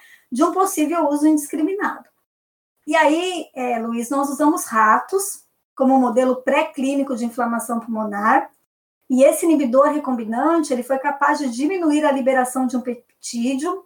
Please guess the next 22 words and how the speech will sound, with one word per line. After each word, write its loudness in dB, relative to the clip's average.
esse -6
peptídeo -2
ele 2
chama 0
cinina, 6
e 2
esse 4
peptídeo, -2
essa -2
cinina, 2
ela 0
está 2
relacionada 4
aos -2
sinais 0
clássicos 2
de -4
inflamação, -4
como -4
febre, 2
dor, 6
edema. 0